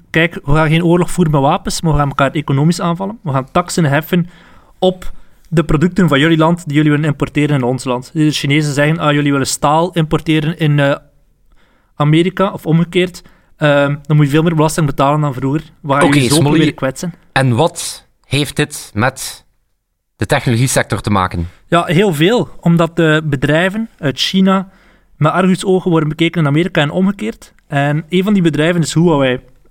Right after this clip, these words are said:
Speaker 1: En Huawei is een economisch heel belangrijk bedrijf.
Speaker 2: Huawei? Hu-,
Speaker 1: Hu-,
Speaker 2: Huawei?
Speaker 1: Huawei.
Speaker 2: Huawei?
Speaker 1: Ja, ik weet niet hoe je dat moet uitspreken.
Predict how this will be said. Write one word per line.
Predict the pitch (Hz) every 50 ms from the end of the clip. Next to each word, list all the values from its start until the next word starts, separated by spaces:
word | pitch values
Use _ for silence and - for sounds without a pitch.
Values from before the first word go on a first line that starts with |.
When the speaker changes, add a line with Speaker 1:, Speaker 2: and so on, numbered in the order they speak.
| _ _ _
Speaker 1:
En | - 147 143
Huawei | 139 156 185 175 170 170 170 170
is | 165 160 - - - - 185 - -
een | - 170
economisch | 156 156 156 165 160 170 190 185 -
heel | - 127 135 165 180
belangrijk | 180 190 185 185 175 160
bedrijf. | 143 139 135 131 131 -
Speaker 2:
Huawei? | - 101 123 156 180 202 214 220 226 269 302 - _ _ _ _ _ _
Hu-, | - -
Speaker 1:
Hu-, | 180 - - 277 -
Speaker 2:
Huawei? | - 139 175 226 220 226 220 220 254 277 - - - -
Speaker 1:
Huawei. | 165 175 175 165 151 139 127 127 127 123 120 113 - _ _ _ _ _ _
Speaker 2:
Huawei? | - 101 113 165 190 214 254 302 330 349 - - - _ _ _ _ _ _
Speaker 1:
Ja, | - 175 135 127 139
ik | 139 - -
weet | 147
niet | 135 139
hoe |
je | 127 127 127
dat | 156
moet | 156 127
uitspreken. | 123 123 123 - - 135 127 123 131 135